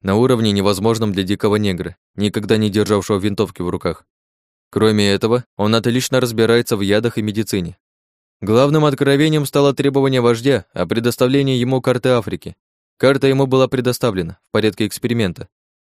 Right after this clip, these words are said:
Но, просмотрев, он сложил ее и спрятал в свою сумму. Забрать ее уже не представлялось возможным. В глаза бросался откровенный страх перед этим высоким вождем со стороны его воинов. Кроме винтовки у него был старый однозарядный револьвер,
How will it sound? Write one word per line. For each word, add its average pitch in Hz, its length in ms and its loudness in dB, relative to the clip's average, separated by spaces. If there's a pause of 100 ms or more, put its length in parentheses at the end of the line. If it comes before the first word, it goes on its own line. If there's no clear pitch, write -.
(200)
Но, 107 160 0
просмотрев, 127 640 0
он 95 140 -2
сложил 110 340 0
ее 104 300 0
и 143 100 -2
спрятал 131 400 0
в - 40 -6
свою 113 180 -2
сумму. 87 340 -6 (400)
Забрать 120 460 2
ее 127 180 4
уже 123 160 0
не 117 80 0
представлялось 107 580 0
возможным. 92 540 -4 (800)
В - 80 -8
глаза 117 380 4
бросался 143 480 2
откровенный 131 560 0
страх 127 340 -2
перед 98 260 -2
этим 104 220 -2
высоким 95 440 -2
вождем 95 440 -2 (320)
со - 160 -4
стороны 107 320 0
его 107 220 0
воинов. 92 400 -2 (360)
Кроме 123 280 2
винтовки 139 460 2
у 135 40 2
него 135 240 2
был 135 180 2
старый 131 360 0
однозарядный 117 560 0
револьвер, 110 500 0